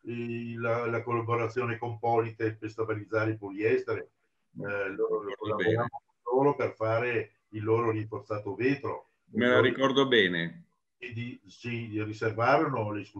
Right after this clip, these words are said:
Speaker 2: Che vi hanno dato l'esclusiva per sei mesi.
Speaker 1: Esatto.
Speaker 2: Mm.
Speaker 1: Ma, eh, eravamo detto un anno, dopo ci siamo fregati, vabbè.
Speaker 2: Eh beh, vorrei vedere.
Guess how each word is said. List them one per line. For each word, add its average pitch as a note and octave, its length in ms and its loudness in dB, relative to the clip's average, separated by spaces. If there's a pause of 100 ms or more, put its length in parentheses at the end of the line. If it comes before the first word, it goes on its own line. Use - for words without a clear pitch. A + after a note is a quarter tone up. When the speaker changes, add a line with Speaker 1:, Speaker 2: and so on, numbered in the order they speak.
(120)
Speaker 2:
Che C3 60 6
vi - 20 8
hanno C3+ 160 8
dato C3+ 220 4
l'esclusiva B2+ 600 6
per A#2+ 180 4
sei B2 220 4
mesi. F2 580 0 (400)
Speaker 1:
Esatto. G#2 600 -4 (120)
Speaker 2:
Mm. F2+ 160 -10
Speaker 1:
Ma, A#2 140 -4
eh, G#2+ 120 -8 (320)
eravamo C3 800 4
detto B2+ 260 4
un A#2 100 -6
anno, A2 340 -2
dopo A2+ 220 -4
ci - 60 -20
siamo G#2+ 180 -6
fregati, E2 540 -8
vabbè. G2+ 220 -8
Speaker 2:
Eh A#2 140 -16
beh, A2 180 0
vorrei G2+ 240 2
vedere. F2+ 640 2